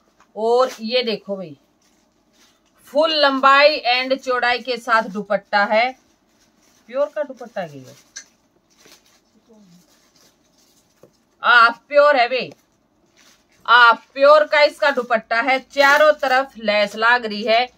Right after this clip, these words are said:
Orange color का दुपट्टा है, कोका कोला color का सूट है, जबरदस्त variety। आठ सौ पचास रुपए इसका rate है, आठ सौ पचास में आपके घर तक, अलग से कोई भी shipping charge नहीं है।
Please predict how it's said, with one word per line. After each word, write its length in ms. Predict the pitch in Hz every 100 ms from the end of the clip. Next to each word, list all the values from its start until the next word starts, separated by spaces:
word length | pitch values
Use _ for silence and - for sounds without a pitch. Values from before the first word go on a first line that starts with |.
| _ _ -
Orange 480 | 240 262 302 311 277
color 280 | 277 269
का 160 | 254 254
दुपट्टा 540 | 233 214 202 - 214
है, 160 | 214 226
कोका 360 | 240 262 262 277
कोला 280 | 277 277 277
color 280 | 277 262 254
का 180 | 254 240
सूट 440 | 233 - 180 170
है, 240 | 196 208 226 _ _ -
जबरदस्त 840 | 170 240 247 262 226 196 220 226 214
variety। 500 | 190 175 151 139 123 _ _ _ _ _ _ -
आठ 240 | 233 262
सौ 200 | - 294
पचास 520 | 285 262 262 262 285
रुपए 320 | 285 285 285 285
इसका 260 | 277 277
rate 300 | 262 233 226
है, 160 | 247 262
आठ 300 | - 226 233
सौ 200 | - 262 226
पचास 520 | 226 220 233 240 247
में 160 | 247 233
आपके 480 | 233 226 - 240 254 302 -
घर 280 | 185 214 180
तक, 260 | - 165 139 _ _ _ _ _ _ - -
अलग 240 | 214 240
से 180 | - 262
कोई 280 | 247 262 269
भी 180 | 269 262
shipping 420 | 262 262 254 247
charge 440 | 226 233 226 247 220 _ -
नहीं 380 | 208 208 214 208
है। 180 | 180